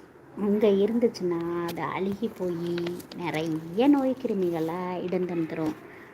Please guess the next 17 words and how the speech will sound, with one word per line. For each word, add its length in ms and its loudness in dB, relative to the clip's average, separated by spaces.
அந்த 260 8
கிருமிகள் 1000 6
ரொம்ப 600 4
புளிப்பு 440 6
வஸ்துகளா 640 0
அது 180 -4
மாறிடும். 680 0
அப்ப 340 0
அந்த 300 4
பொருட்கள் 460 2
எல்லாம் 500 2
பற்களோட 600 0
மேற்பூச்சுல 880 -2
போயி 460 -2
சுண்ணாம்பு 760 4
சத்தை 380 -6
கரைச்சிடும். 800 -4